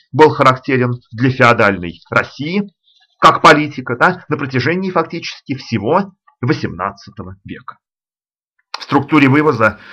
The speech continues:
в восемнадцатом веке произошли важные изменения, благоприятные для России, надо признать, отражавшие её экономические успехи. Увеличился удельный вес промышленных товаров.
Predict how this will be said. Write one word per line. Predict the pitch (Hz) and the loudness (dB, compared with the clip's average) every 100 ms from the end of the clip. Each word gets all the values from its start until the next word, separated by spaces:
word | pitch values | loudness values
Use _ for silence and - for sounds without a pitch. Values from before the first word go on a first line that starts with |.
| - | -12
в | 120 | -4
восемнадцатом | 131 135 127 135 135 127 | -2 -2 0 0 -2 -6
веке | 113 127 - | -4 -4 -4
произошли | 120 120 117 131 | -2 0 0 2
важные | 127 131 127 135 | 2 2 2 -4
изменения, | 120 135 147 143 98 | -4 -6 -6 -6 -6
благоприятные | 95 98 - 101 110 113 123 | -8 -10 -6 0 0 0 -2
для | 117 131 | 0 2
России, | 139 - 214 185 | 2 0 -6 0
надо | 123 104 | 0 0
признать, | 104 110 95 78 | -8 -10 -12 -14
отражавшие | - - 107 104 101 - 127 123 | -16 -6 -2 0 -2 -4 -2 0
её | 131 | 0
экономические | 127 139 147 139 - 170 | -2 -4 -4 -10 -14 -10
успехи. | 160 - 190 - - _ _ _ _ | -10 -6 -6 -6 -18 _ _ _ _
Увеличился | 131 135 165 165 135 131 | 2 2 2 -2 -4 -4
удельный | 110 139 143 110 | 0 0 0 0
вес | 123 151 | -2 -2
промышленных | - 120 135 - 123 - | -2 -2 -2 -6 -8 2
товаров. | 135 156 127 | 4 4 2